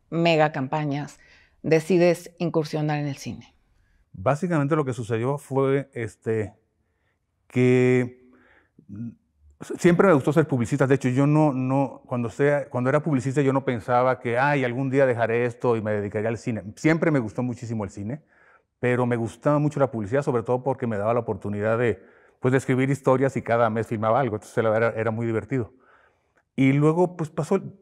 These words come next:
Speaker 2: creo que pasó el tiempo y como que ya me cansé,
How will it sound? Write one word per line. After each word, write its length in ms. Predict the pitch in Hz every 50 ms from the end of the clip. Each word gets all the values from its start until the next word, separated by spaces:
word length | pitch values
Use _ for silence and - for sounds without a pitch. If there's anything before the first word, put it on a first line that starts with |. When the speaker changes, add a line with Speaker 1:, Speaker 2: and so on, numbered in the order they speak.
| _ -
Speaker 2:
creo 160 | _ 170 196
que 80 | 196 220
pasó 240 | 202 180 143 147 175
el 80 | 170
tiempo 460 | 170 175 170 170 165 156 - 175 175 170
y 100 | 165 151
como 260 | - 147 143 139 127
que 140 | - 139 135
ya 540 | 135 147 151 156 156 156 156 156 156 160 160
me 80 | 156
cansé, 380 | 151 160 156 151 - 170 151 -